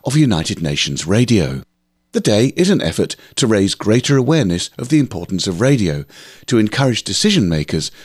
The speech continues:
to provide access to information via radio, and to enhance networking and international cooperation amongst broadcasters. You can read more at w w w dot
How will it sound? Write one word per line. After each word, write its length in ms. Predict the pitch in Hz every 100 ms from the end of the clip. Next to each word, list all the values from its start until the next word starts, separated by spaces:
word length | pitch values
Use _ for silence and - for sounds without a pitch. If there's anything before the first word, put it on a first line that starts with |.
| -
to 80 | 110
provide 360 | 101 95 92 95
access 320 | - - 95
to 120 | 101
information 560 | 98 101 98 98 - 82
via 320 | 117 165 107
radio, 440 | 76 78 90 85 82 - - -
and 160 | 156 147
to 80 |
enhance 420 | 127 120 165 156 -
networking 720 | 180 202 - 78 76 82 80 - -
and 220 | 113 -
international 560 | 135 131 120 104 92 98
cooperation 800 | - 87 87 95 127 113 73 73 - -
amongst 440 | 104 82 - -
broadcasters. 800 | 85 95 98 - - - - - - - - - - -
You 100 | 269
can 140 | 240 170
read 160 | 120
more 300 | 101 90 165 - -
at 220 | 113 - - -
w 280 | 240 226 165
w 320 | 123 107 110
w 320 | 107 92 104
dot 220 | 104 85